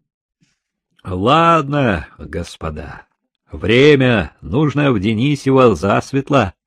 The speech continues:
попасть. Он дернул за поводья, отводя лошадь подальше от опасного места. «Погодите!» возопил отец Викентий. «А мы-то, мы-то как же?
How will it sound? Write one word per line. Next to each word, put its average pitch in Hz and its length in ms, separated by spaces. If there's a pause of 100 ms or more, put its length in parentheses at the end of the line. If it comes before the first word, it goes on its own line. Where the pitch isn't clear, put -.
попасть. - 600 (580)
Он 226 220 (100)
дернул 139 580
за 95 140
поводья, 143 680 (260)
отводя 123 560
лошадь 117 500 (380)
подальше 143 800 (160)
от 120 220
опасного 127 640
места. 143 440 (200)
«Погодите!» 226 880 (180)
возопил 123 640
отец 117 440
Викентий. 92 840 (920)
«А 226 160
мы-то, 233 540 (720)
мы-то 254 480
как 233 300
же? 87 200